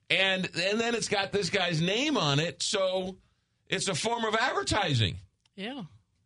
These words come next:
Speaker 1: It's a form of
Speaker 2: Hmm.
Speaker 1: advertising. This guy, we all know that no one knows who the treasurer is, so he needs name recognition. Let me put my name on all these machines, and let me put the seal of
Speaker 2: On these
Speaker 1: Missouri
Speaker 2: illegal gambling machines?
Speaker 1: Yes.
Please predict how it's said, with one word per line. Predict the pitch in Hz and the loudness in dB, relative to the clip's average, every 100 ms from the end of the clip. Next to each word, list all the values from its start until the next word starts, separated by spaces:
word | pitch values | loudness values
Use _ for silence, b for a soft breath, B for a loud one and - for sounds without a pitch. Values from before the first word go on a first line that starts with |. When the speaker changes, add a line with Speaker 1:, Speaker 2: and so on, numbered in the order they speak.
| _ _ 175 | _ _ -4
Speaker 1:
It's | 180 | -2
a | 190 | -2
form | - 220 233 | 0 0 0
of | 214 | 0
Speaker 2:
Hmm. | - | 4
Speaker 1:
advertising. | 180 233 254 - 180 165 139 165 180 - | 4 2 -2 0 0 2 2 0 0 -2
This | 117 190 - | -2 0 -2
guy, | 180 156 147 | -2 0 0
we | 143 151 | 2 2
all | 156 | 0
know | 156 151 | 0 2
that | 143 131 - - b _ | 0 0 -6 -20 b _
no | 107 139 | 0 2
one | 131 | 2
knows | 123 | 2
who | 131 | 2
the | 107 | 0
treasurer | - 147 113 98 92 | 2 2 4 4 4
is, | 127 | 2
so | - 107 | 2 2
he | 110 | 2
needs | 110 92 | 2 2
name | 107 120 | 2 2
recognition. | 104 - 90 87 - 123 | 2 2 2 2 2 2
Let | 120 127 | 2 2
me | 131 | 0
put | 127 170 | 0 0
my | 117 107 | 2 2
name | 110 127 123 | 4 2 2
on | 104 | 2
all | 110 113 | 2 2
these | 107 98 92 - b b b _ | 2 2 0 -6 b b b _
machines, | 98 98 151 160 123 160 - - b b b | -2 0 0 2 2 0 -2 -8 b b b
and | 113 | 2
let | 135 | 2
me | |
put | 127 107 | 0 0
the | 113 | -2
seal | - 143 147 139 123 | 2 2 2 2 2
of | 110 107 | 2 2
Speaker 2:
On | 220 | 2
these | 233 | 2
Speaker 1:
Missouri | - 147 | 2 2
Speaker 2:
illegal | - 240 226 | 2 0 -2
gambling | 190 185 214 285 | -2 -4 -2 -4
machines? | 294 277 311 160 | -4 -4 -2 0
Speaker 1:
Yes. | 214 202 - - | 2 0 -2 -6